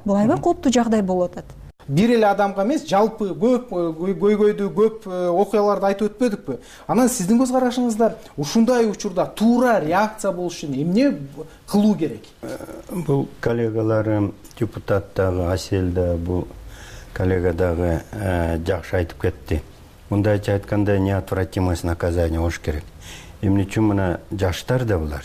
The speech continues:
Speaker 4: жаштар айтып атат. Мына өмүр бою отуз жыл республиканы тоноп, талкалап, элдин келечегин, үмүтүн уурдагандар бүгүн сын пикир болуп, айтып, даже госслужбада жүргөндөр бар да.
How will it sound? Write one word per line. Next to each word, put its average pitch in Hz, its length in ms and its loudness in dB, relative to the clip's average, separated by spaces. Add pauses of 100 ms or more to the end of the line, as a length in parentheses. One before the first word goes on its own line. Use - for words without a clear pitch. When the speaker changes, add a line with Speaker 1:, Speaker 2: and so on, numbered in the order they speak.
Speaker 4:
жаштар 87 380 -4
айтып 90 300 0
атат. 90 260 -2 (800)
Мына 98 240 2
өмүр 110 480 4
бою 107 380 2 (160)
отуз - 260 -4
жыл 95 200 0 (200)
республиканы 95 960 -2
тоноп, 110 380 0 (680)
талкалап, 104 640 -2 (560)
элдин 104 540 2
келечегин, 113 720 2
үмүтүн 110 480 2
уурдагандар 104 720 2 (580)
бүгүн 104 220 2
сын 113 360 2
пикир 110 380 0
болуп, 104 340 0 (480)
айтып, 104 480 -2
даже 98 300 0
госслужбада 110 840 0
жүргөндөр 90 580 -2
бар 87 180 -4
да. 143 180 0